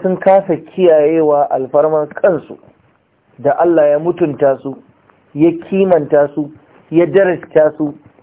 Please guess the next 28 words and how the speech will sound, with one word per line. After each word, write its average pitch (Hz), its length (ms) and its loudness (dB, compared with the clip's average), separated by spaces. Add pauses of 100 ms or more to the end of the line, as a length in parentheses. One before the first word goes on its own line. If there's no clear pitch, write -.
(180)
ya 160 200 2
tsare 202 460 2
su, 135 180 -8 (920)
ya 170 220 0
sa 202 200 2
aka 190 260 -2
samar 190 420 0
da 156 220 -2
su 156 240 -4
ta 175 120 -2
tsatso 202 420 0
na 165 160 2
ƙwarai 175 400 2 (1120)
ta 180 80 -2
hanyar 196 500 0
auratayya 156 960 0
ta 175 100 -2
musulunci, 185 800 -4 (400)
wanda 180 400 2
aka 170 220 -2
yi 165 140 0
addu'a, 170 640 0 (440)
aka 196 220 2
roƙi 160 320 0
Allah 185 400 2
tabaraka 175 480 0
wa 151 60 0
ta'ala 165 580 -2